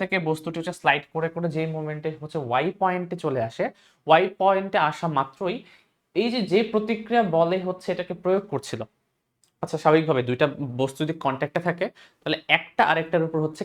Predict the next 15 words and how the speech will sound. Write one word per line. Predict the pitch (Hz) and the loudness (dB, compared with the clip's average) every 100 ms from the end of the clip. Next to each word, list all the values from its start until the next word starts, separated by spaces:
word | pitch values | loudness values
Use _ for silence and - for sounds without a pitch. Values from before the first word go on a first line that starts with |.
| - | -2
ক্রিয়া | 214 214 208 | 4 4 2
প্রতিক্রিয়া | 170 160 165 135 | -6 -2 0 0
বল | 117 | -2
দিবে, | 110 | 0
তাই | 180 | -2
না? | 226 - _ 160 | -4 -10 _ 2
এ, | 160 156 151 | 4 4 2
এর | 147 | 2
উপর | 147 139 | 2 -2
হচ্ছে | - 143 | -2 -2
একটা | 160 | -2
প্রতিক্রিয়া | 156 139 - 120 | -2 -4 -4 -4
বল | 117 107 | -4 -4
দিবে। | 127 - _ _ | -6 -8 _ _
এই | 208 | -2